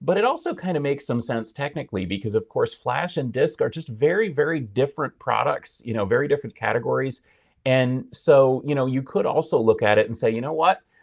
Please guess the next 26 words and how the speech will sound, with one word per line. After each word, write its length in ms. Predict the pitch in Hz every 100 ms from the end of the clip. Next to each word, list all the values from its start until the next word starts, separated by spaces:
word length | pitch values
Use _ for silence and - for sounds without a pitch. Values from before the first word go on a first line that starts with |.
| -
Maybe 420 | 120 143 185 214
they're 160 | 139 131
just 240 | 135 135
trying 220 | - 135
to 80 | 117
rationalize 800 | 110 107 117 - 127 101 98 98
I 140 | 101
P 440 | - - 180 170 113
and 100 | 95
rationalize 520 | 101 120 123 104 101
development 500 | 107 107 120 85 -
costs 560 | - 117 113 - - -
and 140 | 101
kind 220 | 101 104 98
of 100 | 98
make 220 | 104 -
sure 280 | - 113 110
that 220 | 101 -
the, 240 | 101 101 - _ -
that 100 | 120
it 100 | -
makes 280 | 113 110 -
sense 400 | 131 131 - -
going 300 | 104 101 98
forward." 440 | - 113 98 - _ _ - -
Um, 300 | 120 113